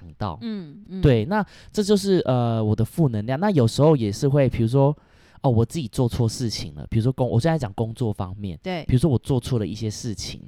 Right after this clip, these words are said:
Speaker 2: 嗯哼。
Speaker 1: 然后你要在那边想办法，啊，干，怎么办？啊，要怎么挽救？
Speaker 2: 嗯。
Speaker 1: 然后要，要怎么处理这些事情？
Speaker 2: 对。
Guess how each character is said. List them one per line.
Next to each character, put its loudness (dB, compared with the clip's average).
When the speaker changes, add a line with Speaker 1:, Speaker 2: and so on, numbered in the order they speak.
Speaker 2:
嗯 -8
哼。 -8
Speaker 1:
然 0
后 2
你 -4
要 -2
在 -4
那 -2
边 -2
想 -8
办 -4
法， -10
啊， -4
干， -4
怎 -8
么 -6
办？ 0
啊， 0
要 0
怎 -4
么 -8
挽 -6
救？ 0
Speaker 2:
嗯。 -12
Speaker 1:
然 0
后 4
要， 4
要 6
怎 0
么 0
处 -2
理 -2
这 -2
些 0
事 -2
情？ -8
Speaker 2:
对。 -8